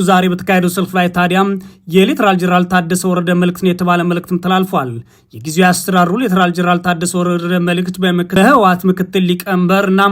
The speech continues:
በጊዜያዊ አስተዳደሩ ምክትል ፕሬዝዳንት አቶ አማኑኤል አሰፋ በኩል ነው ለሰልፉ ታዳሚዎች የቀረበው። አቶ አማኑኤል የፌዴራል መንግስቱ የፕሪቶሪያ ስምምነትና የሚመለከታቸው አካላት እንዲሁም የውስጥና የውጭ ደጋፊዎች ተፈናቃዮችን መመለስና ሌሎች ጥያቄዎችን በአስቸኳይ እንዲመለሱ የጠየቁ ሲሆን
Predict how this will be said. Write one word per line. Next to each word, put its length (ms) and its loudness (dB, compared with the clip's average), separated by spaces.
በጊዜያዊ 340 -2
አስተዳደሩ 360 -2
ምክትል 320 -4
ፕሬዝዳንት 500 -4
አቶ 200 -6
አማኑኤል 380 -2
አሰፋ 420 -4
በኩል 260 -6
ነው 120 -2
ለሰልፉ 380 -6
ታዳሚዎች 580 -2
የቀረበው። 480 -4
አቶ 160 -12
አማኑኤል 400 4
የፌዴራል 440 0
መንግስቱ 320 0
የፕሪቶሪያ 540 -4
ስምምነትና 500 -4
የሚመለከታቸው 760 -2
አካላት 360 -2
እንዲሁም 320 0
የውስጥና 360 -4
የውጭ 280 0
ደጋፊዎች 520 -4
ተፈናቃዮችን 680 -2
መመለስና 440 -2
ሌሎች 280 -6
ጥያቄዎችን 500 -8
በአስቸኳይ 480 -4
እንዲመለሱ 520 -4
የጠየቁ 480 -4
ሲሆን 260 0